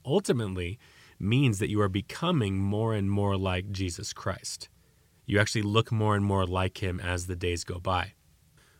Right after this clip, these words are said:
When you say you want to grow, that means that you're signing up for things like studying your Bible, meditating on the scriptures. You're signing up to pray. You're signing up to have people treat you poorly.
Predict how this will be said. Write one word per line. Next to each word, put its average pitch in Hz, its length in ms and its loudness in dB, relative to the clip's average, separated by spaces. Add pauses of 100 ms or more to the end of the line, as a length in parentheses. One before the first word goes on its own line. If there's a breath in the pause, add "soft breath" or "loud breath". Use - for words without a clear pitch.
When 113 180 2
you 113 60 4
say 147 220 0
you 180 180 6
want 131 160 2
to 104 80 2
grow, 101 560 2 (360 soft breath)
that 101 120 4
means 127 300 4
that 113 100 -4
you're 104 120 2
signing 127 600 0
up 101 340 0
for 110 260 0
things 104 520 -4
like 101 440 -2 (380 soft breath)
studying 101 840 0
your 98 120 2
Bible, 90 420 2
meditating 95 540 -2
on 92 80 -2
the 87 80 -6
scriptures. - 640 -8 (400 soft breath)
You're 98 200 0
signing 104 540 -2
up 92 320 -6
to 87 380 -6 (100)
pray. - 600 -6 (500 soft breath)
You're 90 340 0
signing 95 500 -2
up 92 180 -2
to 92 100 -6
have 98 260 -4
people 104 260 -4
treat - 460 -4
you 92 140 -8
poorly. 87 580 -6